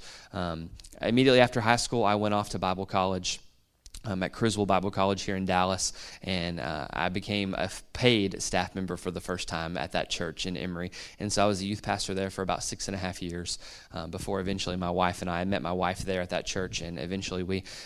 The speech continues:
uh, moved up here to D F W, and I was at Lake Point for a year in children's ministry.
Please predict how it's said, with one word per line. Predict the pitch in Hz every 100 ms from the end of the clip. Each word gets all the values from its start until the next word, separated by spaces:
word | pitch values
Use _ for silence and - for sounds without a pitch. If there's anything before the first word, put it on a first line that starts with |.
| -
uh, | 87 87
moved | 104 101
up | 104 -
here | 104
to |
D | 95 98
F | 92
W, | 101 98 95 92
and | 90
I | 90
was | 92 95
at | 73
Lake | 95 98
Point | - 92 64
for | 98 92
a |
year | 92 90
in | 87
children's | - 95 90 90 95
ministry. | 92 90 - 95